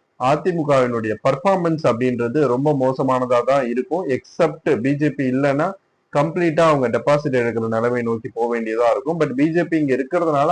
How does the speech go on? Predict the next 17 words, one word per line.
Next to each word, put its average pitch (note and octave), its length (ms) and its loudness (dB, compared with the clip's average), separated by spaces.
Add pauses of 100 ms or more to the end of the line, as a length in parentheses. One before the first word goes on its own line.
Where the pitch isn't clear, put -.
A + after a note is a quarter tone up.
அதிமுகவுக்கு C3+ 600 0
ஒரு D3 80 -2
ஸ்டேக் C3+ 320 -2
இருக்கிறதா A#2 380 0
நான் G#2+ 180 0
பாக்குறேன். G#2+ 380 0 (500)
So, - 160 -2
இந்த E3 140 0
தொகுதியில E3 460 2 (240)
பாஜக C#3+ 400 2
வேட்பாளர் B2 500 2
வெற்றி A#2+ 200 -2
பெறுவார், A#2+ 400 2 (100)
அஹ், A#2+ 260 0
நயினா B2+ 320 0
நாகேந்திரன் A#2 560 -2
அவர்கள். G#2+ 320 0